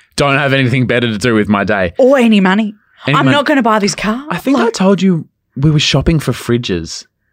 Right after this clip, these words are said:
Speaker 1: And they said, "Oh, if you want us to build the, like, integrated fridge to your kitchen, it costs, like," and we had to pretend like we could afford that.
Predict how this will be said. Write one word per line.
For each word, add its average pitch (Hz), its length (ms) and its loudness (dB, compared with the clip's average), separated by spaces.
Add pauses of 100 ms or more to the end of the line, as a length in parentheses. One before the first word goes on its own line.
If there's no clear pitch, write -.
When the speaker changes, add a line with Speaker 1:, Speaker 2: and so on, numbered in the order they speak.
(400)
Speaker 1:
And 123 140 0
they 120 80 0
said, 131 160 2
"Oh, 127 180 2
if 117 140 -2
you 123 140 2
want 135 100 2
us 120 120 -2
to 135 60 -2
build 120 360 0
the, 107 260 0
like, 107 300 -6
integrated 110 520 -2
fridge 107 300 -4
to 107 100 -4
your 98 60 -2
kitchen, 98 440 -2
it 92 120 -8
costs, - 380 -6
like," 95 340 -2
and 113 240 -4
we 120 160 2
had 113 200 -6
to - 60 -10
pretend 107 440 -4
like 90 180 -4
we 104 120 -2
could - 140 -4
afford 90 360 -4
that. 233 200 -2